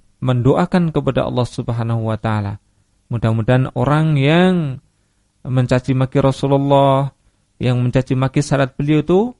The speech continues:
mendapatkan hidayah dari Allah. Dan kemudian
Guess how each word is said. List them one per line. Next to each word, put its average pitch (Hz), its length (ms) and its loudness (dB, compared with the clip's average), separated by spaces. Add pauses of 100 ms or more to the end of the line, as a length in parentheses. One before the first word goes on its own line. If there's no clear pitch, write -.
(400)
mendapatkan 127 480 -2
hidayah 127 400 0
dari 110 240 -2
Allah. - 400 -14 (1500)
Dan 147 160 2
kemudian 165 800 2